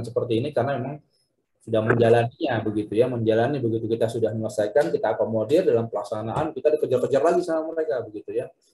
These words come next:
dan seterusnya. Tapi sesungguhnya yang bertanggung jawab dalam pelaksanaan pokir nanti setelah dia dituangkan dalam R K A dan D P A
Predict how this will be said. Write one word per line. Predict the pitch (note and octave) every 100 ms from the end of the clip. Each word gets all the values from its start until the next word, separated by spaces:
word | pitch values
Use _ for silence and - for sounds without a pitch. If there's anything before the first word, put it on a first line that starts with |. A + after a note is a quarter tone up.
| _
dan | - A2
seterusnya. | A2+ A2 F#2
Tapi | B2 B2+
sesungguhnya | F3+ F3 D3+ C#3+ D3+ F#3
yang | D3
bertanggung | - C3 C3 B2
jawab | A#2 A2+ - _ _ _ _
dalam | A#2+ A2+ A2+ G#2+ A2+ - _ _ -
pelaksanaan | A2+ - A#2 A2+ A2+
pokir | A2 - D3+ C#3+
nanti | C3 B2+
setelah | A#2+ A#2+ A#2
dia | A2+ A2+
dituangkan | A2 A2+ B2+ D3+ C#3+
dalam | B2 A2+ A2 A2
R | - A#2 -
K | G2+
A | B2
dan | B2 G#2+
D | G2
P | - G2
A | C#3 E3+ F#3+